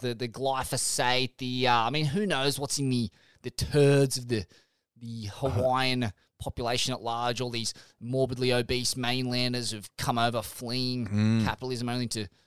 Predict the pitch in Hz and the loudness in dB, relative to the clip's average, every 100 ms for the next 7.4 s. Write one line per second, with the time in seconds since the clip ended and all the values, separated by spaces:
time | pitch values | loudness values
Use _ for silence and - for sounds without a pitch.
0 | _ - 117 107 104 - 135 127 120 123 | _ -6 -4 -4 -4 -6 -6 -6 -4 -4
1 | 123 117 107 110 95 98 90 120 123 120 | -4 -6 -8 -10 -10 -10 -4 -4 -2 -4
2 | 113 - - - 123 117 170 170 180 190 | -2 0 0 -4 0 6 6 6 2 2
3 | 214 240 247 139 117 - 117 113 123 120 | 4 6 8 6 6 4 6 8 8 8
4 | 107 107 104 98 101 - 104 98 90 - | 8 6 8 6 6 8 8 8 6 4
5 | 113 107 98 90 - - - 123 101 95 | 4 6 4 0 -4 -10 2 6 6 4
6 | 95 - 92 107 98 92 87 95 - 92 | 0 2 4 4 4 2 0 0 0 0
7 | 95 82 78 | 0 -2 -4